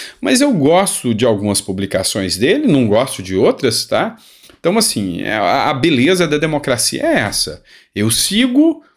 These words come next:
porque muita coisa que ele posta eu gosto, muita coisa que ele posta eu não gosto.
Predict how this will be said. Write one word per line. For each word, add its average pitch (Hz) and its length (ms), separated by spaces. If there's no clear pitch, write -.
porque 165 260
muita 247 300
coisa 123 320
que 139 80
ele 131 60
posta 123 360
eu 320 80
gosto, 117 480
muita 269 240
coisa 131 240
que - 80
ele 120 120
posta 190 340
eu 262 60
não 311 160
gosto. 147 500